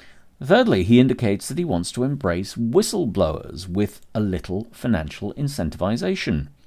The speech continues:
rusi, he, this is a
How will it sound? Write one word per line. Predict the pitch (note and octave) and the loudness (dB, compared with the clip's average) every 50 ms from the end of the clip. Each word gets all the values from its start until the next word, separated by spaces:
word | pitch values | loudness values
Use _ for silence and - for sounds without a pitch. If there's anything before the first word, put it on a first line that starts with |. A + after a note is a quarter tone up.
| - - - - - - _ _ _ - _ _ - - - | -20 -20 -20 -20 -20 -20 _ _ _ -20 _ _ -8 2 8
rusi, | A#2 D#3 A3 G#3+ - - - - - - - - - - - - | 10 10 10 10 8 2 -2 -4 -6 -8 -12 -16 -18 -20 -14 -6
he, | - F2+ F#2 F#2 | 0 2 2 2
this | F#2 - A2+ A2 - | 2 2 0 0 0
is | E2 C#2 D2 | 0 -2 -2
a | D#2+ C#2 | -2 -4